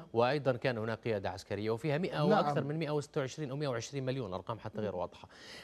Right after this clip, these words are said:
Speaker 1: بدي أت-، أستوقف معك بس بنقطة مهمة يا أستاذ
Speaker 2: نعم.
Speaker 1: وليد. اليوم ألم يحن الوقت لنرى
Speaker 2: تفضل.
Speaker 1: أو ي-، وأسألك أيضًا أسئلة من، من الشارع الجزائري، ألم يحن الوقت لأن نكتشف بأن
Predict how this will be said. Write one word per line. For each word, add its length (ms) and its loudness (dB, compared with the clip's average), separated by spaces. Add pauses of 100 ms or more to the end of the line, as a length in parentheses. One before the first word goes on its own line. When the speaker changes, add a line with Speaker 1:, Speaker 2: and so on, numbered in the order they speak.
(120)
Speaker 1:
بدي 140 4
أت-، 120 2
أستوقف 520 0
معك 300 2
بس 180 2
بنقطة 360 -2
مهمة 280 0
يا 100 -2
أستاذ 180 -2
Speaker 2:
نعم. 140 2
Speaker 1:
وليد. 180 -2 (380)
اليوم 220 4 (200)
ألم 220 4
يحن 440 2
الوقت 480 -2
لنرى 500 0
Speaker 2:
تفضل. 100 -4 (180)
Speaker 1:
أو 300 2
ي-، 140 -6
وأسألك 520 0
أيضًا 300 -2
أسئلة 260 -6
من، 180 -6
من 100 -6
الشارع 320 0
الجزائري، 540 -4 (360)
ألم 200 2
يحن 220 0
الوقت 360 0
لأن 140 -2
نكتشف 500 -6
بأن 400 -2